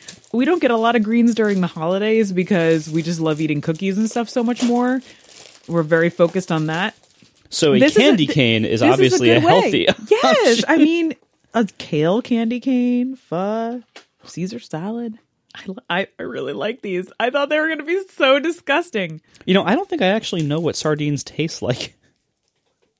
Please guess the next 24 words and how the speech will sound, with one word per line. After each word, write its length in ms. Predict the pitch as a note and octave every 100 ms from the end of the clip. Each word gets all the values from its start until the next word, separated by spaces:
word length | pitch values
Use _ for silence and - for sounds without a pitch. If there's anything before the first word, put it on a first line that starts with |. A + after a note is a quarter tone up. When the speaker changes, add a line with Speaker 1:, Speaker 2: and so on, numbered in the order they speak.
| _ _
Speaker 2:
Like, 200 | - C#3+
I 20 |
never 220 | E3 F3+ D#3
have 280 | C#3+ E3+ -
sardines. 480 | A2 G2+ F2 G2+
Speaker 1:
They're 100 | F3+ F#3
salty. 500 | - C#3+ D3+ - - -
Speaker 2:
I 60 |
have, 100 | G#3+
like, 160 | A3+ D3+
you 80 | F3
know, 80 | A#2+
Caesar 360 | - B2+ E3
dressing, 360 | A#2+ G2+ - A#2+
which 160 | G#2
I 40 | G#2+
think 140 | B2
contains 380 | - G#2+ B2 C3
them 180 | G#2+ G2
usually, 420 | G#2 F#2+ F#2+ F#2 G2+
but 240 | G2+ - _
Speaker 1:
They're 100 | -
salty 300 | A#3+ C#4 C4+
fishy. 340 | A#3+ D3 -